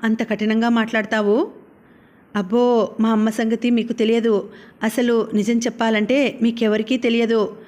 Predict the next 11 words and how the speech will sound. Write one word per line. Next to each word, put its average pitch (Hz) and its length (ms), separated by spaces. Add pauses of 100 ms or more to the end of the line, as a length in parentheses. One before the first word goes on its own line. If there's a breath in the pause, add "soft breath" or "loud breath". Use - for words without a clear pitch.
(300 loud breath)
మా 226 80
అమ్మ 226 500
ఒక 233 120
పెద్ద 214 300
నస. 233 280 (840 loud breath)
అన్నీ 254 520
ఆవిడ 220 200
ఇష్టప్రకారం 233 680
జరగాలని 220 480
అంటుంది. 226 640 (380 loud breath)
చిన్నప్పుడు 247 500